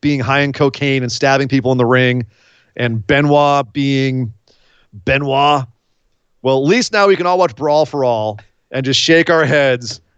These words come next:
at the absolute insanity of this industry that we all love and get off and watch people do really, really dumb things to each other.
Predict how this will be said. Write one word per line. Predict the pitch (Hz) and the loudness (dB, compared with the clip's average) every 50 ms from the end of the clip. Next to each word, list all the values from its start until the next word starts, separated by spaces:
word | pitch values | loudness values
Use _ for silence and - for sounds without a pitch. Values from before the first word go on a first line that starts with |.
| _ _ | _ _
at | 143 143 143 139 | -2 -2 -2 -2
the | _ 147 143 139 - | _ -4 -6 -4 -2
absolute | 151 151 165 175 151 - - 165 160 160 165 | 0 2 2 2 0 -2 -2 0 0 0 0
insanity | 170 156 147 135 - 170 156 156 147 147 135 131 123 117 113 - _ _ - | 0 -4 -6 -2 -2 0 0 0 0 -2 -2 -4 -4 -6 -8 -12 _ _ -2
of | 127 131 | -2 0
this | 127 143 131 | 0 0 -2
industry | - 151 151 151 135 156 151 | -2 -4 -4 -4 -2 0 2
that | 139 135 | 2 2
we | 131 131 | 2 0
all | 127 127 131 151 170 190 | 0 2 2 4 4 4
love | 170 147 131 117 113 117 117 - _ _ _ _ _ _ _ _ _ - | 4 2 2 0 -2 -4 -8 -10 _ _ _ _ _ _ _ _ _ -10
and | 127 131 127 | -10 -8 -4
get | 110 147 147 | -2 0 2
off | 147 143 143 - | 2 2 2 0
and | 143 131 | 0 0
watch | 139 135 127 120 | 0 0 -2 -2
people | 117 131 131 135 123 | -6 -4 -2 -2 -2
do | 110 131 131 120 | -2 -4 -4 -2
really, | 113 131 147 143 147 139 | 0 0 2 2 2 2
really | 123 139 131 131 127 | 2 2 0 0 0
dumb | 113 120 127 123 123 113 | 0 -2 -2 -2 -2 -4
things | 120 120 110 104 - | -6 -6 -6 -6 -8
to | - | -10
each | 104 92 - | -10 -8 -8
other. | 101 92 90 85 87 | -8 -10 -10 -12 -16